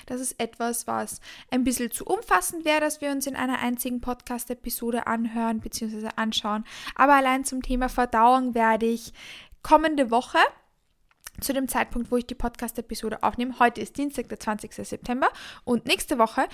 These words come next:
werde ich mit der lieben Verena, sie heißt, äh, Mindblown Physio auf Instagram. Sie ist Physiotherapeutin und Mentaltrainerin und hat sich, eh, während ihrer Physio-Ausbildung oder danach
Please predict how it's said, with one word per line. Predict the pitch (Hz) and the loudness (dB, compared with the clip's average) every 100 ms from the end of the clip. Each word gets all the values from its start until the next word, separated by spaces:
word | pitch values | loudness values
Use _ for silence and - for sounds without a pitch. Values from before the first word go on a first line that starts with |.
| - - | -10 0
werde | 247 247 240 | 4 4 2
ich | 240 | 0
mit | 240 - | 0 0
der | 226 220 - | 0 0 -2
lieben | 226 220 214 208 - | -4 -4 -4 -6 -8
Verena, | 214 208 208 214 269 277 190 185 302 - - - | -8 -8 -6 -6 -4 -4 -6 -4 -6 -6 -20 -14
sie | - 233 | -6 -4
heißt, | 220 220 214 220 - - - | -4 -2 -2 -4 -10 -12 -10
äh, | 202 202 196 196 196 196 196 - | -8 -6 -6 -6 -6 -6 -4 0
Mindblown | 262 294 294 247 233 226 233 233 240 240 - _ _ - | 2 0 -4 0 2 4 4 2 0 -4 -10 _ _ -4
Physio | 269 240 240 226 262 539 - - | -2 0 2 4 4 2 2 4
auf | 254 247 | 4 4
Instagram. | 262 269 - 226 226 214 247 508 - - - - - - _ _ _ | 0 0 0 0 4 6 4 0 -14 -16 -16 -18 -20 -20 _ _ _
Sie | - - 269 | -6 0 2
ist | 262 - | 2 2
Physiotherapeutin | 285 269 262 254 247 226 226 233 226 240 226 | 2 4 2 0 -4 -4 0 -2 0 -2 -2
und | 220 214 | -4 -4
Mentaltrainerin | 202 - 208 208 - 220 208 208 226 247 | -8 -6 -6 -8 -6 -4 -2 -2 -2 -2
und | 226 | -2
hat | 214 214 | -4 -6
sich, | - 220 220 214 - - | -4 -2 -2 -4 -12 -12
eh, | - 240 226 226 | -4 -2 0 2
während | 233 233 226 | 2 2 -2
ihrer | 220 214 | -4 -6
Physio-Ausbildung | - 214 220 214 208 208 - - 233 233 240 | -6 -2 0 0 -2 -4 -8 -4 -2 0 0
oder | - 185 | 0 0
danach | 160 151 202 - | 0 0 -2 -2